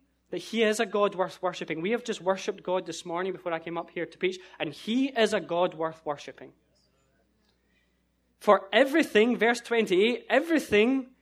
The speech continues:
including salvation, verse twenty-nine, is all under his control. All the circumstances in the world are under his control.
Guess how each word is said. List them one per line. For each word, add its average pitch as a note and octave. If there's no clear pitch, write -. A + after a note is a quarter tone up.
including B3+
salvation, A3
verse F#3+
twenty-nine, F#3+
is G3
all A#3+
under G3+
his F3+
control. F#3
All A3
the C4+
circumstances A3+
in A#3
the C4
world G3
are F3
under E3
his A#3+
control. G#3+